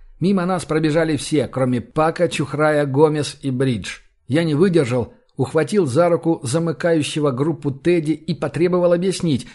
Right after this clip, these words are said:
где его напарник и куда делись сапёры-женщины. Счастливчик лишь отмахнулся, спеша за Жебровский, у которого на руке появилась повязка с кровавым пятном.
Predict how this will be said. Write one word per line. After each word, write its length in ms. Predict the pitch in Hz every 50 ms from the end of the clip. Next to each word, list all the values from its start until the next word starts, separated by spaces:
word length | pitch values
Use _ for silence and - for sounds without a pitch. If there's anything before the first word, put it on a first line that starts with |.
| _ - -
где 160 | 117 143 175
его 140 | 170 160 160
напарник 520 | 156 139 - 170 180 180 160 151 143 - - - -
и 60 | 151
куда 260 | - 147 151 170 170
делись 340 | 147 151 170 165 160 139 -
сапёры-женщины. 1000 | - 143 123 - 170 165 170 165 139 156 170 160 135 - - 120 110 101 - - _ _ _
Счастливчик 600 | - - - 156 139 - 226 196 185 196 190 -
лишь 180 | 190 180 - 180
отмахнулся, 640 | 156 - 160 139 - - 196 202 190 135 - 127
спеша 440 | 110 - - 151 131 - - 160 143
за 120 | 123 135 131
Жебровский, 640 | 135 143 135 147 165 175 160 - - - 131 - - - _ _ _ -
у 60 | 135
которого 420 | 123 147 135 - 175 175 170 160 151
на 120 | 151 139
руке 300 | 135 131 131 - 165 156
появилась 480 | - 143 139 139 147 156 151 143 - -
повязка 500 | - 135 135 143 147 143 135 - 131 120
с 80 | -
кровавым 520 | - 143 139 139 135 139 131 127 135 127 123
пятном. 580 | 139 131 127 131 131 123 110 98 - - _